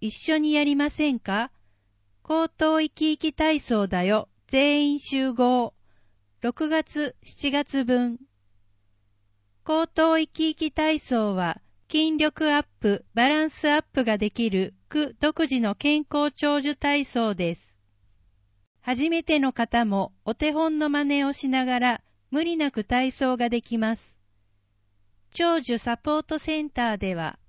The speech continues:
体操の詳しい手順を紹介したチラシの配布やディーブイディーの貸し出しをしています。また、体操の動画は、区ホームページでも公開しています。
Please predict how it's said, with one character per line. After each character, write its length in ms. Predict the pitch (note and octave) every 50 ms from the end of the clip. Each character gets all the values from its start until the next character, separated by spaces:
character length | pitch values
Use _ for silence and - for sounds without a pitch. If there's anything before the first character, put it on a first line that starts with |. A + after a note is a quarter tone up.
| - - -
体 220 | - D#4 D#4+ E4+
操 300 | E4 - - D#4+ D#4+ D#4+
の 140 | D#4 D#4 D#4+
詳 300 | _ - D#4 D#4+ D#4+ D#4
し 240 | - - E4+ E4+ D#4+
い 60 | C#4+
手 180 | _ C4+ B3+ G#3+
順 300 | A3 C4 C4+ C#4 C4+ C4
を 60 | C4
紹 360 | C4 - - C#4 C#4 C#4 -
介 240 | - C4+ C4+ C4+ C4+
し 140 | - - -
た 200 | - C4 B3 A#3+
チ 200 | _ - - B3+
ラ 140 | C4+ C#4+ C#4+
シ 160 | - - C#4+
の 160 | C4+ C#4 C#4
配 240 | A3 B3+ C4+ C4+ C4
布 180 | - - C4 C4
や 220 | C4 C4 A#3+ -
デ 140 | - F#3 C4+
ィ 120 | D4 D4+ D#4
ー 20 |
ブ 160 | C#4+ D#4+ D#4+ D#4
イ 100 | D#4 C#4
デ 80 | -
ィ 120 | D#4 D#4 D4+
ー 40 |
の 140 | C#4 B3 A3
貸 220 | - G#3+ A3 - -
し 60 | B3+
出 140 | C4+ C4+ C4
し 240 | - - C4+ C4
を 80 | B3+ C4
し 80 | - -
て 180 | _ - B3
い 120 | B3 A#3+ A#3
ま 180 | A3+ A3 A3+
す。 220 | - - - _ _ _ _ _ _ _ _ _ _ _ _ _ _ _ _ _ _
ま 160 | A#3 A#3+ A#3+
た、 320 | _ - A#3+ A#3+ A3+ - _ _ _
体 240 | - D4+ D4+ D#4+ D#4+
操 280 | - - E4+ E4 D#4+ D#4
の 180 | D4+ D4+ D4
動 240 | B3+ C4+ C#4 C#4+ C#4+
画 180 | C4 C4+ C4 C4
は、 200 | C4 C4 - - _ _ _ _ _ _
区 220 | - D#4+ E4+ E4+
ホ 240 | - - D4+ D4 D4+
ー 40 | D#4
ム 140 | D4+ D4+ D4
ペ 220 | _ D#4 D#4 D#4
ー 60 | D4+
ジ 120 | B3+ B3 A#3
で 140 | A#3 A3
も 160 | G#3 G3 G3 G3
公 240 | - C4 B3+ B3+
開 280 | B3+ - C4+ B3 B3 B3
し 120 | A#3 -
て 160 | _ - A#3 A#3
い 80 | A3+
ま 220 | G#3+ G#3 G#3+ G#3+ A3
す。 220 | - - - _